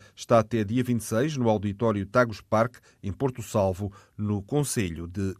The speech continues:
Oeiras. O Teatro Municipal Mirita Casemiro prepara-se para receber a sétima edição do Festival Teatro Entre Nós,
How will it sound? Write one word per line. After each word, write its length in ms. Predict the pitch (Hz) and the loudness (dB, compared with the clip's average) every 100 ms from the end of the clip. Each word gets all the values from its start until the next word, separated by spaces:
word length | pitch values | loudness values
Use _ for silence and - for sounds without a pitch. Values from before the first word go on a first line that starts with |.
| _ - | _ -2
Oeiras. 680 | 131 101 87 - - - _ _ - - - - | 0 0 -4 -14 -18 -18 _ _ -20 -20 -20 -10
O 80 | 247 | -6
Teatro 580 | 226 202 185 165 - 147 | -2 4 4 4 0 -2
Municipal 580 | 139 135 123 127 127 120 | 0 0 0 0 2 4
Mirita 340 | 110 135 - | 2 -2 -8
Casemiro 480 | 127 113 107 107 98 | -4 -2 2 2 0
prepara-se 480 | 104 101 113 107 - | -4 0 2 2 0
para 180 | 107 107 | -2 -2
receber 520 | 101 - 92 107 160 | -4 -8 -4 -2 0
a 60 | 123 | -2
sétima 640 | - 127 123 113 110 104 - 123 | 0 0 0 0 2 0 -2 -4
edição 640 | 107 101 98 107 127 147 | -2 -4 -4 -2 -2 -2
do 160 | 107 | -4
Festival 520 | 95 - 104 92 110 101 | -6 -8 -4 2 4 2
Teatro 640 | - 107 120 - 92 92 | 0 2 2 0 -6 -4
Entre 220 | 92 90 | -4 -4
Nós, 340 | 98 110 139 | 0 0 0